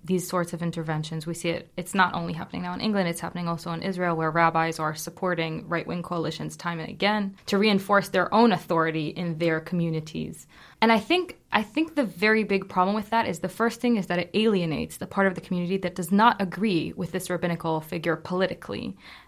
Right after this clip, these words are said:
And there is no way out of that conversation. So if there is,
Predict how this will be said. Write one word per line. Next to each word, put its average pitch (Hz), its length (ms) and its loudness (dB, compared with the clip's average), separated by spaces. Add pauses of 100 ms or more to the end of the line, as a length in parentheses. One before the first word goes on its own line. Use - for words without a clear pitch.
And 190 100 2
there 214 160 6
is 214 140 6
no 202 180 10
way 175 240 4
out 175 320 4
of 170 120 -8
that - 200 2
conversation. - 640 -6
So 190 140 -4
if 185 140 -4
there 233 140 6
is, 254 220 6